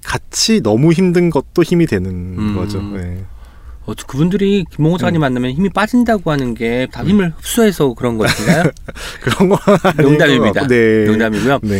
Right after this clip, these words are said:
Speaker 2: 근데 힘을 얻는다는 지점이 어떤 거예요? 같이 소설 쓰는 게 힘든 작업인 것을 서로에게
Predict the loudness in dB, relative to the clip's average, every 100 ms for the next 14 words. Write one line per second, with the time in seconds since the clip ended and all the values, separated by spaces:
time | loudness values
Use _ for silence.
0 | -4 -10 -18 -18 -20 -12 -2 2 4 6
1 | 6 4 2 2 0 -2 -2 0 2 0
2 | 0 0 2 2 0 -2 -4 -2 -2 -4
3 | -6 0 0 2 0 2 2 2 2 2
4 | 4 2 4 2 2 0 0 2 0 2
5 | 0 0 0 2 4 4 2 0 0 0